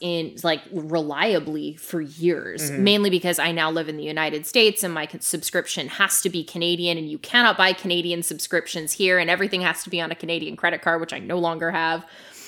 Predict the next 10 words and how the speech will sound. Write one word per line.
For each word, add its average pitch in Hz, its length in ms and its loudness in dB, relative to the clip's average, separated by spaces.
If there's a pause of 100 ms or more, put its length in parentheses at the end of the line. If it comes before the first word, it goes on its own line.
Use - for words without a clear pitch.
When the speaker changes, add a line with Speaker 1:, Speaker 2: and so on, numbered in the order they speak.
(280)
Speaker 1:
It's 202 260 4 (100)
very 160 280 -4
messy. - 380 -4
Speaker 2:
Also, 180 280 8
you 151 160 2
can 147 140 -6
change 139 280 -4
your 123 120 -10
region 110 440 -12
on 110 460 -16